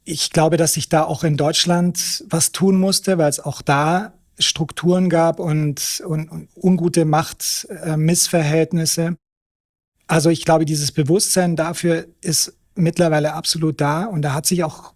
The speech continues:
was getan, was offensichtlich sehr wichtig war. Ich glaube nur, was wichtig ist, dass man nicht verwechselt, Fehlverhalten Einzelner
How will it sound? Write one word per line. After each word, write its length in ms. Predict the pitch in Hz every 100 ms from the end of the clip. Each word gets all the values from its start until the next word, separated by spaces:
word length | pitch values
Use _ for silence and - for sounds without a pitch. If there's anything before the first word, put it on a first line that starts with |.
| _
was 220 | 160 -
getan, 640 | 156 - 135 151 170 170 - _ _
was 480 | - 147 147 - - -
offensichtlich 580 | 165 175 156 147 156 -
sehr 180 | 151
wichtig 340 | 156 135 175 -
war. 200 | 156 156 - - - _ -
Ich 120 | -
glaube 220 | 165 165
nur, 340 | 170 170 170 _
was 260 | 165 156 160
wichtig 320 | 170 - 170
ist, 180 | 165 -
dass 160 | 156
man 220 | 160 156 156
nicht 540 | 160 - - - - _ _ _ -
verwechselt, 960 | - 156 147 160 - 170 160 143 - - _ _ _ _ -
Fehlverhalten 720 | - 165 180 185 151 156 156
Einzelner 920 | 151 156 175 175 165 160 160 156 -